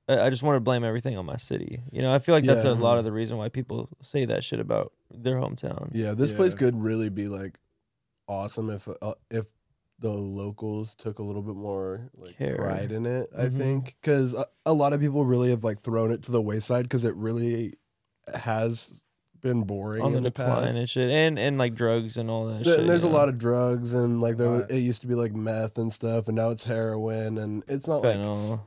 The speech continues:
Speaker 3: Oh, yeah.
Speaker 2: it, but it's
Speaker 1: That's
Speaker 2: not,
Speaker 1: bad.
Speaker 2: it's not a bad place to live, and if you, like,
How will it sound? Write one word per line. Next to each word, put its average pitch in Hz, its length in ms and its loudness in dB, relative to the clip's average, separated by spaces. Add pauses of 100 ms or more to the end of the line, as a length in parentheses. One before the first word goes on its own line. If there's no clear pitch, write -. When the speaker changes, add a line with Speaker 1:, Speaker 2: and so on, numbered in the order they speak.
(680)
Speaker 3:
Oh, 107 100 -6
yeah. 107 160 -6
Speaker 2:
it, 101 180 -8 (180)
but 160 200 2
it's 160 120 -2
Speaker 1:
That's 202 200 2
Speaker 2:
not, 113 80 -12
Speaker 1:
bad. 65 300 -8
Speaker 2:
it's 147 140 -2
not 147 160 4
a 175 60 4
bad 113 320 -4
place 120 220 -2
to 113 80 -4
live, 107 340 -2
and 110 100 -2
if 110 140 -4
you, 123 100 -2
like, 107 200 -4